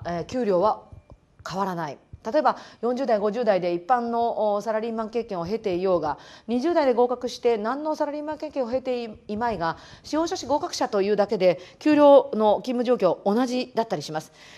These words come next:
扶養家族が三人いる、うー、お父さんであろうが、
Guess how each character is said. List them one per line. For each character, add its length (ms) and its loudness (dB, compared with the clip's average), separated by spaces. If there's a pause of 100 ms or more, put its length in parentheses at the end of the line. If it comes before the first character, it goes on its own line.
(120)
扶 60 -4
養 140 10
家 80 6
族 120 -2
が 100 6
三 280 0
人 220 0
い 60 0
る、 320 -2
う 60 -4 (720)
ー、 0 - (200)
お 80 -2
父 100 0
さ 120 -4
ん 40 -4
で 100 4
あ 140 4
ろ 140 6
う 40 -2
が、 200 -2